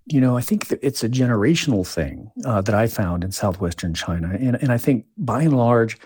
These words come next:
ordinary people, most of them would happily trade that for moving into a machine-built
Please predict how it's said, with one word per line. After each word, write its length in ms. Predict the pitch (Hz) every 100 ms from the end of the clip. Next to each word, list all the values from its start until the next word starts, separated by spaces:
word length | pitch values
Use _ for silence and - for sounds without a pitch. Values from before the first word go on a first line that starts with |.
| _
ordinary 380 | 151 147 147 117
people, 380 | - 190 139 104 _ _ _ _ _ - -
most 420 | 151 131 143 214 -
of 60 |
them 300 | 90 80 80 -
would 380 | 156 123 117 127 _ _ _ -
happily 540 | - 165 170 117 85 - -
trade 320 | - 123 110
that 260 | 101 92 87
for 240 | 110 101
moving 280 | 113 113 110
into 540 | 101 87 110 95 107 -
a 40 |
machine-built 640 | 113 - 123 110 98 101